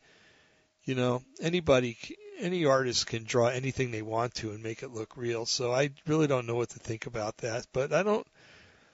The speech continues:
like to make snap judgments on the words of others without having a chance to find out from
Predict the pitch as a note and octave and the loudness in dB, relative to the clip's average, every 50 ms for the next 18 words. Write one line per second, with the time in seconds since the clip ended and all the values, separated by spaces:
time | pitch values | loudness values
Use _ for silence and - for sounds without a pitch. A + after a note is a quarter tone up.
0 | _ _ _ _ _ - C#3+ D#3+ - - C3 B2+ C#3 C#3+ C#3 - - - - C3 | _ _ _ _ _ 2 2 2 0 -2 -2 0 0 0 0 0 -4 -4 -2 -2
1 | A#2 A#2 A2+ - - - B2+ A#2 A#2+ A#2+ - - B2 A#2 A2 - - A#2 A2+ A2 | -2 -2 -4 -4 -4 0 0 0 0 -2 -6 -6 -6 -6 -4 -4 -4 -4 -4 -4
2 | A2+ A2+ A2+ A2+ A2+ A2 A2 B2+ A2+ A#2 A2+ A#2 A#2 A#2 A#2 A2 - - B2 A#2+ | -6 -4 -2 -2 -2 -2 -4 -6 -4 -2 -2 -2 0 -2 -4 -4 -4 -6 -4 -2
3 | A#2 A2+ A2 G#2 B2 A#2+ A2 G#2+ A2+ G#2 - - A#2+ A#2 A2+ - - A2+ - - | -2 -2 -2 -2 -4 -4 -4 -6 -8 -6 -4 -2 -2 -2 -2 -4 -8 -10 -6 -2
4 | B2 A#2 A#2 A#2 A2+ A#2 A#2+ B2 - - - B2 A2 A2 A2 | -2 -2 0 0 0 -2 -2 -2 -4 -8 -10 -10 -10 -10 -12